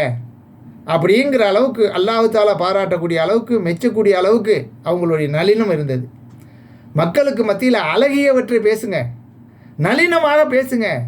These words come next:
எளிமையாக மார்க்கத்தை கொண்டு போங்க. ஏன்னு கேட்டா, இ-, "இன்ன தீன இந்தல்லாஹி இஸ்லாம்", அல்லாஹ்விடம் அங்கீகரிக்கப்பட்ட மார்க்கம் இஸ்லாம் மட்டும்தான். அந்த இஸ்லாம் மார்க்கம் ரொம்ப லேசு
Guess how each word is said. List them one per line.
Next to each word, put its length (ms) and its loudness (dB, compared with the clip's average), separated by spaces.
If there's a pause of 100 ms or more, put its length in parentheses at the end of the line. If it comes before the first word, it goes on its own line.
(640)
எளிமையாக 720 2
மார்க்கத்தை 400 -2
கொண்டு 220 0
போங்க. 360 -2 (240)
ஏன்னு 280 2
கேட்டா, 420 -2 (360)
இ-, 140 -10 (220)
"இன்ன 420 0
தீன 360 2
இந்தல்லாஹி 600 2
இஸ்லாம்", 560 0 (600)
அல்லாஹ்விடம் 760 2
அங்கீகரிக்கப்பட்ட 760 0
மார்க்கம் 360 -2
இஸ்லாம் 280 0
மட்டும்தான். 580 0 (160)
அந்த 400 0
இஸ்லாம் 400 2
மார்க்கம் 600 -2 (640)
ரொம்ப 460 2
லேசு 440 0